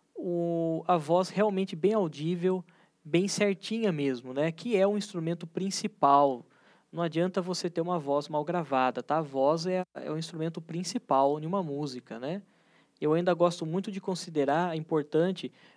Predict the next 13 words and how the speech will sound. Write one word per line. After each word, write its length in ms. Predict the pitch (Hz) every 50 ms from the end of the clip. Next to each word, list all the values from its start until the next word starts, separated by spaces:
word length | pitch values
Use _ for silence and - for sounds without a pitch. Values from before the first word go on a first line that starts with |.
| _ _
o, 200 | - 170 160 165
a 120 | - 185 160
bateria 520 | 170 165 165 - 160 143 165 175 185 160
também, 380 | - - 135 127 123 120 120 123
né? 220 | 139 160 180 190 - _ _ _ _ _ _ _ _ _ _ _ _ _ _ _ _ _ _ _ _ _ _ _ - -
Não 180 | 156 151 185
que 100 | 196 -
os 80 | 202 165
demais 340 | 156 170 156 147 151 151 143
instrumentos 500 | 143 - - 143 139 143 147 151 151 -
não 180 | 156 165 180
sejam 400 | 175 - - - 175 185 160 156
importantes, 720 | 147 160 143 135 127 - - 120 123 120 - - - -